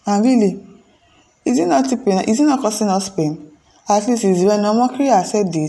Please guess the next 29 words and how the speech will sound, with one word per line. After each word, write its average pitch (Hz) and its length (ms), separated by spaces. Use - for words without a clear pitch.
T 208 340
in 160 140
the 156 120
pain 165 320
is 160 100
temporary, 165 640
so 170 420
maybe 226 220
you 190 40
should 180 180
stick 214 340
with 160 140
that 160 220
and 170 120
forget 190 360
the 175 100
ones 170 240
that 160 140
Twitter 185 220
people 170 300
are 143 100
saying, 156 420
because 185 400
Twitter 220 280
people, 190 380
they 170 140
will 156 300
not 180 260
relent 151 380